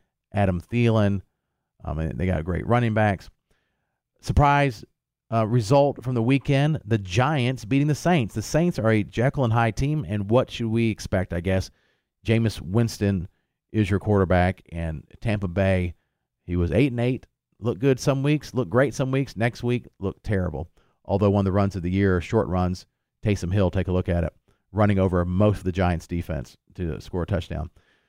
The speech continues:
Uh, Zach Wilson got his first win against the Titans. He has all the, I, I would rather have him than any other rookie quarterbacks. Mac Jones or anybody. Put him on a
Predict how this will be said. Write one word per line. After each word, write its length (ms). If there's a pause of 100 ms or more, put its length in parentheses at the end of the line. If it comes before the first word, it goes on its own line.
(360)
Uh, 140
Zach 240
Wilson 260
got 100
his 120
first 300
win 260
against 380
the 80
Titans. 680 (600)
He 280
has 360
all 340
the, 160
I, 100 (220)
I 140
would 120
rather 200
have 160
him 100
than 120
any 200
other 140
rookie 200
quarterbacks. 400
Mac 220
Jones 420 (280)
or 100
anybody. 300
Put 260
him 220
on 240
a 220